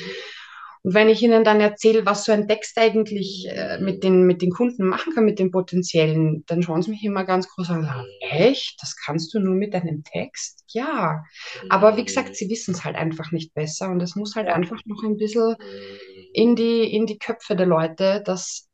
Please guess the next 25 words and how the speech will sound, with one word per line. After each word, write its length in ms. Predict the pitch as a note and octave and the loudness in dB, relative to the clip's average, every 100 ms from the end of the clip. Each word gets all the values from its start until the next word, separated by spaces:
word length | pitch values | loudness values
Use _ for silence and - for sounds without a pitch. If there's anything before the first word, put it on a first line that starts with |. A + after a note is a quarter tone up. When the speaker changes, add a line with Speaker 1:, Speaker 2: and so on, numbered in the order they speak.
| _ - | _ -10
Speaker 1:
das 320 | F#3+ - _ | -10 -10 _
so 180 | - A#3 | -4 2
enorm 420 | - A3 F#3 G#3+ | 4 6 6 6
wichtig 380 | G#3 A3 - F3+ | 4 -2 -6 -4
ist 180 | F#3+ G#3 | -2 -2
und 140 | F#3+ | -2
dass 180 | F#3 - | -2 0
man 180 | G#3 G3 | -2 -2
dafür 360 | F#3 F3+ G#3+ G3 | -4 -4 -6 -8
halt 180 | G3 - | -8 -8
auch 180 | G3+ | -6
mal 200 | G#3+ G3+ | -6 -8
Geld 260 | G#3 G3 - | -8 -10 -8
in 120 | F#3 | -8
die 120 | F3 | -6
Hand 300 | E3 E3+ E3+ | -4 -4 -4
nehmen 500 | F3+ F3+ F3 F3 F3 - | -4 -2 0 0 -2 -6
sollte, 600 | - - F3+ - A#3 D#4 D#4+ - - - _ _ | -10 -4 -4 -2 -4 -4 -8 -20 -20 -20 _ _
um 200 | G3 G3 | -4 -2
das 240 | G3 - | -2 -4
wirklich 480 | G3+ G#3 A3 F3+ - - | -6 -4 -4 -4 -8 0
m-, 300 | F#3 E3+ - | 0 0 -4
bestmöglich 720 | G3 G#3+ - G3 F#3+ G#3 G#3 | -2 -2 -2 -2 0 -2 -4
abzudecken. 720 | - - - D#3+ C3+ C#3+ C#3+ - _ _ - | -6 -8 -10 -8 -10 -10 -12 -18 _ _ -4
Speaker 2:
Ja, 400 | G3 F#3 G#3 | 2 4 4